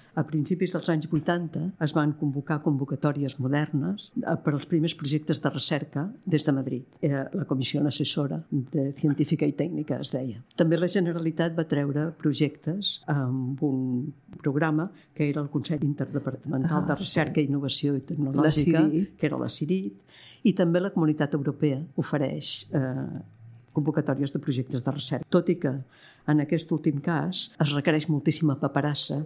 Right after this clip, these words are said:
Speaker 1: i molta feina i, molta gest-, i molt esforç de gesti-, de gestió. I l'altra font de finançament que tenim nosaltres és la indústria, perquè,
Speaker 2: Ah.
Speaker 1: clar, la indústria sovint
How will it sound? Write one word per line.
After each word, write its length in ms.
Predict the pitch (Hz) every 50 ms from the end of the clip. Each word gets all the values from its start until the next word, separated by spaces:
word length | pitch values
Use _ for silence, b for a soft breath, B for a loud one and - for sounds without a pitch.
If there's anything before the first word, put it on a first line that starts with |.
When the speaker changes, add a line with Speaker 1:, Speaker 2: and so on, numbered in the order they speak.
| - -
Speaker 1:
i 80 | 147
molta 280 | 143 151 151 143 151 151
feina 400 | - - 175 160 160 151 151 151
i, 40 | 151
molta 260 | 156 151 147 147 143
gest-, 300 | 131 - 143 131 - -
i 80 | 175 143
molt 300 | 147 143 151 156 151 151
esforç 380 | 131 - - 156 143 139 -
de 80 | - 143
gesti-, 320 | 127 139 - - - - -
de 160 | 147 135 135
gestió. 400 | 120 139 139 - - 127 117 - 143 - b b b b b -
I 160 | 226 202 226 -
l'altra 320 | 196 190 208 214 220 226 214
font 140 | - 226 196 196
de 40 | 190
finançament 440 | - 190 175 160 - 185 185 196 202
que 80 | - 147
tenim 260 | - 143 139 135 139 139
nosaltres 440 | 135 135 147 175 190 - 185 180
és 80 | 190 185
la 80 | 190 190
indústria, 420 | 190 190 180 175 - - 190 156 143 - B B B B B B B
perquè, 260 | - 175 180 175 180
Speaker 2:
Ah. 40 | -
Speaker 1:
clar, 380 | - 175 180 202 190 226 226 - -
la 100 | 175 156
indústria 440 | 156 156 156 156 151 - - 196
sovint 520 | 190 - - 185 170 180 170 170 170 190